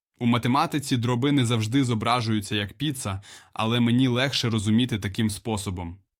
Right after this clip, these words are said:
Там є багато інших зображень, але всі ці зображення означають одне й те саме і мають однакове значення для всіх.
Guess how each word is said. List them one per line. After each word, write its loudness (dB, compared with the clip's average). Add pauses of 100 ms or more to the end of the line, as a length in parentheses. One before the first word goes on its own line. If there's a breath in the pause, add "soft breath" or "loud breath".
(140)
Там 0
є 0
багато -2
інших 0
зображень, -2 (260 loud breath)
але 0
всі 0
ці 0
зображення 4
означають 0
одне 2
й -2
те -4
саме -2 (340 loud breath)
і 4
мають 2
однакове 0
значення 0
для 0
всіх. 0